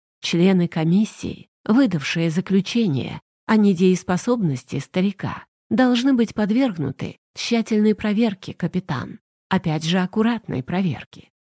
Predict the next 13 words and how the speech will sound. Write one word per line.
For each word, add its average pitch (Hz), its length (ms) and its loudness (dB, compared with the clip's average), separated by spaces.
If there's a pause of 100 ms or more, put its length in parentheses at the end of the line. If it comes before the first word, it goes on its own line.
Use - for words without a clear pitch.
Придумай 254 500 4
легенду, 180 720 -2 (140)
которая 247 440 0
бы 202 120 2
не 185 140 4
вызвала 185 480 0
подозрений. 160 880 -4 (200)
Мало 233 340 2
ли, - 260 -6 (220)
вдруг 156 340 0
там 190 240 0
тоже 190 320 0
сговор. 135 600 -2